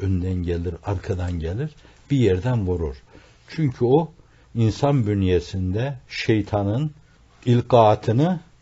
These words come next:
icra etmek için bünyede bünyeden ayrılmaz bir sistem, bir mekanizmadır.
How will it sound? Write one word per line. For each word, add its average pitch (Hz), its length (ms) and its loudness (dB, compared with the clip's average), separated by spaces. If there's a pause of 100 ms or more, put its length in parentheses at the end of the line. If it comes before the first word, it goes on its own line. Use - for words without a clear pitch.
(180)
icra 104 420 -2
etmek 101 420 -4
için 123 400 -6 (720)
bünyede 110 760 2
bünyeden 104 500 2
ayrılmaz 101 640 0
bir 104 120 -2
sistem, 117 600 -4
bir 95 100 -2
mekanizmadır. 87 1080 -6